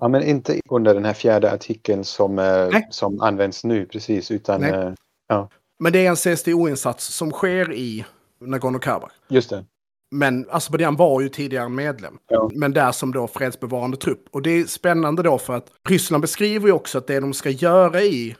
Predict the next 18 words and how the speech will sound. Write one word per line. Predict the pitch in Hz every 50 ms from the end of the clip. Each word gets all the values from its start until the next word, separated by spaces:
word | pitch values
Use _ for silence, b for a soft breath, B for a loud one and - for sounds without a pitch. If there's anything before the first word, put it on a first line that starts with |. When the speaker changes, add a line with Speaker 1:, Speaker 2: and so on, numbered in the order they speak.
| _ _
Speaker 2:
Kazakstan | - 143 131 - 135 - - - 123 95 73 95 123 120 - _
är | - 135 127 120 127
ju | 123 120
att | 120 -
skicka | - 143 131 - _ - 135
fredsbevarande | - - 143 135 131 - - 113 104 113 107 107 110 110 113 120
trupp. | - - - - _ - - - _ _ _ _ _ _ _ _ _ _ _ _ -
Speaker 1:
Ja. | 110 107 - - _
Speaker 2:
Problemet | - - 170 190 196 170 156 156 -
är | -
bara | 170 165
att | -
de | - 135
har | 131
slut | 127 - - - 208 196 170 131 123 127 - -
på | - 151
fredsbevarande | - - 180 175 170 - 135 117 117 127 123 120 117 120 120
trupper. | - - 202 202 - _ _ 139